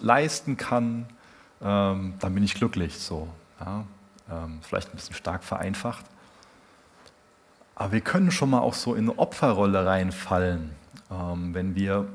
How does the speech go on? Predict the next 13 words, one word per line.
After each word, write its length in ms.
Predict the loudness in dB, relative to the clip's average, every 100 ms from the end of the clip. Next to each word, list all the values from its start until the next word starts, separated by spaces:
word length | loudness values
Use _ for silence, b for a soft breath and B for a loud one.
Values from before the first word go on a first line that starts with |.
| -4
in 140 | -2
Umständen 580 | 0 -2 0 0 0 0
sind, 380 | -4 -2 -2 -2
die, 240 | -4 -4
ähm, 500 | -4 -6 -6 -6 -8 -2
wir 120 | 2
als 160 | 2 4
herausfordernd 600 | 4 4 2 0 0 0
empfinden, 560 | -6 -6 -6 -6 -8 -10
durch 320 | -12 -14 -18 b b b -12
Krankheit, 560 | -2 0 0 -2 -2 2
andere 340 | 4 4 2
Dinge. 380 | 0 0 0